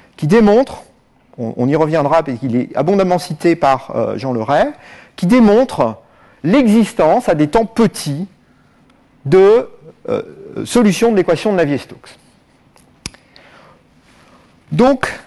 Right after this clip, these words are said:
et sur l'équation de l'air, on a, en mille neuf cent vingt-huit, Liechtenstein démontre de l'existence à temps petit pour les solutions,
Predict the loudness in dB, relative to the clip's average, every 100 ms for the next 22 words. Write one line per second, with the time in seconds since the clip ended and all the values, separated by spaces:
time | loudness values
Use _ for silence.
0 | _ _ -4 0 0 2 2 0 0 2
1 | 4 4 4 0 -6 -16 -10 -4 0 2
2 | 4 2 -2 -8 -20 _ _ _ _ _
3 | 0 2 2 2 0 0 -2 -4 -6 -6
4 | -8 -18 -20 _ _ _ -20 _ -4 0
5 | 0 0 -2 0 -2 0 0 0 0 0
6 | 0 0 -2 -4 -4 -4 -4 -6 -6 -4
7 | -4 -4 -10 -12 -6 -6 -4 -6 -8 -8
8 | -10